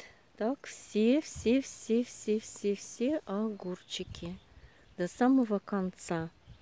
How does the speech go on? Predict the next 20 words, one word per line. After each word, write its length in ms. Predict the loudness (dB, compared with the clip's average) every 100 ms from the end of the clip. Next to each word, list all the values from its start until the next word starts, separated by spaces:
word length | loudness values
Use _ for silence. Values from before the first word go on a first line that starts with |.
| -20 -20 -20 -4 -4 -2 0 0 0 -4 -4 -6 -10 -10 -6
И 240 | 6 6
теперь 440 | 8 4 12 12 12 0 -12 -2
нам 340 | 6 10 10 10
остается, 800 | 6 2 6 6 6 2 -2 -2 -2 -10 -14 -14 -18 -10
я 300 | 2 10 12
еще 380 | 10 8 6 6
накрою 800 | 6 4 4 6 8 8 8 4 -8 -20 _ -8
укрывным 640 | -8 2 6 8 8 6
материалом 800 | 4 0 -6 0 2 2 4 6
на 140 | 8 8
ночь, 320 | 6 0 -10 -16 -20 -20 -20 _
потому 300 | 2 4 4
что 200 | 2 0
будет 400 | 0 2 2 2 -6
очень 360 | -2 0 -2 -6 -20 _ -20 -20 -8
прохладно, 680 | -2 -2 4 4 4 0 -8 -12 _ _ _ -20 -18
чтобы 440 | -14 0 2 4 4
огурцы 400 | 2 -6 -2 0
хорошо 420 | 2 2 2 0
себя 460 | 0 0 4 4